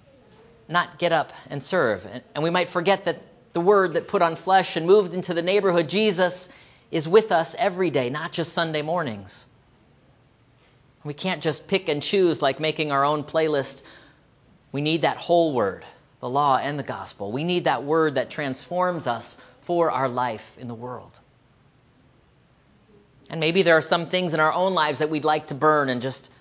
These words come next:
leave behind. Maybe we're beginning to see things in a different way after this ongoing pandemic. Maybe we've progressed or we've regressed.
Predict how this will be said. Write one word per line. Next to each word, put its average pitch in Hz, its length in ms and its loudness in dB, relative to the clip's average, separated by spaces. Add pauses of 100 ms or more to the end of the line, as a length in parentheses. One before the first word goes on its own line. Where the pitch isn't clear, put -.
(320)
leave 147 260 2
behind. 131 400 0
Maybe 185 480 2 (180)
we're 160 120 0
beginning 165 400 -4
to 151 100 -8
see 185 240 -6
things 123 420 -6
in 139 100 -6
a 127 60 -2
different 123 360 -6 (260)
way 117 340 -2
after 110 480 -4 (1120)
this 123 180 -4
ongoing 120 600 -2 (100)
pandemic. 113 560 -4
Maybe 143 560 0 (240)
we've 139 220 -4
progressed 135 580 2
or 120 180 2
we've 123 220 -2
regressed. 117 720 -4